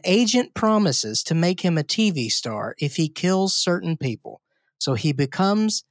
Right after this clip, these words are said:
the baby mask killer. Uh, that's a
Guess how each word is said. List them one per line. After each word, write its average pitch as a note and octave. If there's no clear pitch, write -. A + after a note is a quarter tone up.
the E3+
baby C#3+
mask A#2
killer. E2
Uh, C#3+
that's C#4+
a A3